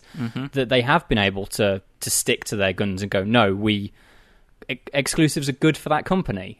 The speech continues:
Speaker 2: It, it makes them a lot of money." Um, whether next generation works for them, I guess, depends on how closed they can make that kind of disparity between them. Is Game Pass and the innovations that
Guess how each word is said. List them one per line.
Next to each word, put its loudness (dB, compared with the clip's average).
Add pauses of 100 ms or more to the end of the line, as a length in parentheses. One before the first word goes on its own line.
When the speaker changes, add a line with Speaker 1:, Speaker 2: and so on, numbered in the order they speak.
Speaker 2:
It, 0
it -2
makes -2
them 0
a 4
lot 6
of -2
money." -2 (500)
Um, 4
whether 6
next 2
generation 0
works 4
for -4
them, -2
I -2
guess, 0
depends 2
on 2
how 0 (360)
closed 0
they 2
can -4
make -6
that -2 (200)
kind 0
of -2
disparity -2
between -2
them. -8 (580)
Is 2 (640)
Game 2
Pass -2
and -2
the -2 (340)
innovations 2
that -4